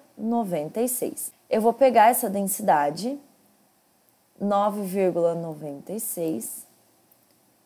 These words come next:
Isso daqui é massa sobre volume, que é densidade, certo? A massa eu vou colocar dois e quarenta e nove.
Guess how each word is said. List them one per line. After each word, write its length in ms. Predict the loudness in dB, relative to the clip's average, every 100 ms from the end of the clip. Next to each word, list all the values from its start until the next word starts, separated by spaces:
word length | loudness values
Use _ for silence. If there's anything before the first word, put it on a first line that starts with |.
| _ _ _ _ _ _ _
Isso 240 | -4 2 4
daqui 260 | 4 4
é 80 | 4
massa 640 | 4 4 4 2 2 0 0 -8 _ _ _ _ _
sobre 420 | -14 -6 -6 -4
volume, 580 | 4 6 8 6 4 -2 -18 _
que 100 | -6
é 40 |
densidade, 640 | -2 -2 2 4 4 2 -4
certo? 420 | 2 4 2 -2 -20 _ _ _
A 140 | 0 4
massa 440 | 4 4 2 0
eu 60 | 0
vou 140 | 0
colocar 400 | 2 2 4 2
dois 460 | 4 6 8 8 2
e 80 |
quarenta 360 | -2 -2 -2 -4
e 80 | -2
nove. 440 | 0 0 -2 -10